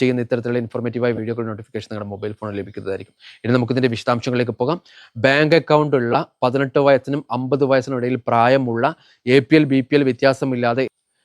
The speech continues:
എല്ലാ ആളുകൾക്കും ചേരാൻ പറ്റിയ അടിപൊളി സ്കീമാണ് പ്രധാനമന്ത്രി ജീവൻ ജ്യോതി ബീമാ യോജന. നമ്മൾ ഈ ഒരു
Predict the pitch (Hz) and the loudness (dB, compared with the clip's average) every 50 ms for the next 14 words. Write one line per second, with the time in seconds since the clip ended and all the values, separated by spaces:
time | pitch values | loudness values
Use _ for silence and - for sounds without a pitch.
0 | _ _ 123 135 151 170 175 175 170 165 170 160 156 165 139 160 147 151 151 151 | _ _ 2 4 4 6 6 6 8 6 6 4 2 2 2 4 4 4 2 2
1 | 151 127 156 147 135 131 127 127 147 143 151 147 139 - - _ _ - 127 131 | 0 0 2 2 2 2 2 0 0 0 0 0 -2 -6 -12 _ _ -4 -2 -2
2 | 135 139 135 127 123 120 117 117 113 - _ _ _ _ _ _ _ _ _ _ | 0 0 0 0 0 -2 -4 -6 -8 -12 _ _ _ _ _ _ _ _ _ _
3 | _ _ _ - 139 139 131 156 160 160 160 156 151 143 139 131 131 127 131 - | _ _ _ 0 2 4 4 4 6 4 4 2 2 0 -2 -2 -2 -4 -6 -6
4 | _ 131 123 110 123 127 131 127 139 143 - 135 123 113 120 120 117 117 120 - | _ -14 -10 -6 -2 -2 0 0 0 -2 -4 -8 -6 -4 -4 -4 -4 -4 -8 -10
5 | _ - 113 117 113 113 113 117 113 107 101 101 98 95 101 95 87 - _ _ | _ -10 -6 -4 -4 -2 -2 -2 -2 -2 -2 -4 -6 -8 -10 -14 -16 -20 _ _
6 | _ _ _ _ _ _ _ _ - 147 170 185 190 190 190 190 | _ _ _ _ _ _ _ _ 2 4 6 8 8 8 6 6